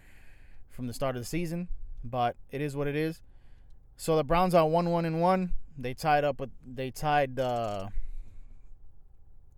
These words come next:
the Pittsburgh Steelers, I believe it was week one. So, you know,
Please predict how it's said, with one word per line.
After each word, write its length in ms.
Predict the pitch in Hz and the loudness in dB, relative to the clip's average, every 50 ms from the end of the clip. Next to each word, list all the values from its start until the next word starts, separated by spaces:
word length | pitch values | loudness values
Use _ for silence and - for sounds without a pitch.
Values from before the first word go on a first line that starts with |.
| - - - - - - - - - - - - - - - - - - - - - - - - - | -20 -20 -20 -20 -20 -20 -20 -20 -20 -20 -20 -20 -20 -20 -20 -20 -20 -20 -20 -20 -20 -20 -20 -10 -6
the 120 | - - | -6 2
Pittsburgh 400 | - - - 160 - - 156 147 | 6 8 8 8 8 6 -2 -2
Steelers, 720 | - - - 156 165 156 139 123 117 113 113 - - - - | -2 -2 -4 -2 0 0 0 0 -2 -4 -6 -10 -12 -10 -8
I 20 | |
believe 220 | 123 123 127 123 107 | -8 -6 -6 -6 -6
it 40 | |
was 140 | 113 110 107 | -6 -8 -8
week 220 | 110 123 127 117 - | -6 -8 -8 -6 -6
one. 420 | 120 120 120 120 113 101 107 113 - - - - - | -4 -4 -2 -2 -4 -4 -2 2 2 2 2 0 -6
So, 420 | - - 113 107 107 101 98 98 - - - - - - - - - - - - - - - - - - - - - - - - - - - - - - - - - - - - - - - - - - - | -6 -4 -4 -2 -2 -4 -4 -8 -10 -14 -18 -18 -18 -18 -20 -20 -20 -20 -20 -20 -20 -20 -20 -20 -20 -20 -20 -20 -20 -16 -12 -10 -10 -8 -10 -10 -12 -12 -14 -14 -12 -12 -12 -12 -12 -12 -14 -16 -16 -14 -10
you 140 | 120 123 135 | -6 -4 -4
know, 300 | 131 127 139 127 - | -2 -2 -4 -6 -8